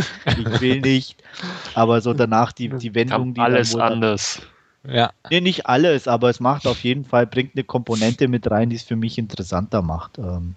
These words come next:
Speaker 1: ist ja, was jetzt auch noch nicht so klar ist, wie, wie die Gewichtung auch sein wird,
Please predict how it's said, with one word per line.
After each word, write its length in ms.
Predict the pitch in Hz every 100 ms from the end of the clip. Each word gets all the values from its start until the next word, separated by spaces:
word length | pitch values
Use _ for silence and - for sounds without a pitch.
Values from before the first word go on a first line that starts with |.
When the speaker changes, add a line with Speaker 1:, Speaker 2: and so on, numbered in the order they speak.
| _
Speaker 1:
ist 200 | - 95
ja, 100 | 120 104 107 - _
was 200 | 104 110
jetzt 180 | 123 -
auch 120 | 117
noch 160 | 120 120
nicht 180 | 127
so 140 | - 123
klar 280 | 127 120 123
ist, 140 | 113
wie, 180 | 113 113
wie 80 | 113
die 140 | 113
Gewichtung 520 | 117 123 156 - 107
auch 180 | 107 104
sein 320 | - 107 113
wird, 220 | 120 127